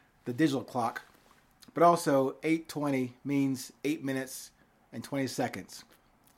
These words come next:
Five hundred seconds of your life that I'm asking you to share with me and for me to share the message with you about the impor-, importance of today's message, and hopefully it can help you today and not yesterday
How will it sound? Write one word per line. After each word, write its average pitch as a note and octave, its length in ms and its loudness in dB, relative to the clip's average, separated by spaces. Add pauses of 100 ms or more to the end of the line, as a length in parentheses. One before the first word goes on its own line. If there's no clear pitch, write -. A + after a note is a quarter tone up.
(160)
Five D3+ 240 0
hundred D3+ 220 -6
seconds - 680 -6 (760)
of B2+ 120 -2
your A2+ 100 -6
life C3+ 300 0 (100)
that A#2+ 80 -4
I'm A#2 100 -4
asking C3 300 -4
you B2+ 120 -2
to A#2 360 -4 (540)
share D3+ 180 0
with B2+ 160 0
me B2+ 340 2 (680)
and A#2+ 80 -12
for A#2 80 -8
me C3+ 160 0
to B2+ 100 -4
share B2+ 280 -2
the A#2+ 80 -6
message B2 280 -6
with C3+ 200 -4
you A2+ 280 -6 (440)
about A#2 240 -2
the B2 100 -2
impor-, D#3+ 300 -4
importance B2 680 -2 (480)
of A#2+ 260 -6 (380)
today's C#3 320 0
message, C3+ 540 -4 (520)
and B2 120 -8
hopefully C3 260 -4
it A#2+ 80 -6
can C3+ 160 -10
help - 260 -10
you B2+ 140 -2
today A#2 500 -4 (680)
and G2+ 120 -6
not B2+ 260 -2
yesterday A#2 540 -4